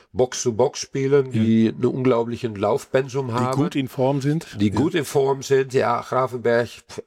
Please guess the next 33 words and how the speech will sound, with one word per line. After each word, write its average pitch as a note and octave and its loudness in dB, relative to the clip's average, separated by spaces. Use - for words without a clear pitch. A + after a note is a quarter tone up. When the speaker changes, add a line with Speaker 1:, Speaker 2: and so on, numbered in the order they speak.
Speaker 1:
ja, C3+ -2
obwohl D#3+ 2
Gravenberch D3+ -2
und C3 -8
Reinders D#3+ -2
sind - -14
eigentlich C#3+ -4
nicht D#3+ -6
so F3 2
ganz B2+ -4
gut D#3+ -8
in D#3+ -4
Form, D#3+ -2
weil A2 0
haben A#2+ -2
beide B2 2
bei G#2+ 2
ihren G#2+ -2
Mannschaften A2 -2
Speaker 2:
Lange A#2 6
Speaker 1:
eigentlich A2 0
Speaker 2:
gespielt, G#2+ -2
ja. G2 0
Speaker 1:
Ja, G#2 -4
viel F3+ -2
gespielt, D3+ 0
Speaker 2:
Mhm. A2+ 2
Speaker 1:
aber, A2+ 0
na, B2 2
Reinders C#3 -4
nicht C#3 -14
so - -8
viel. A#2+ -4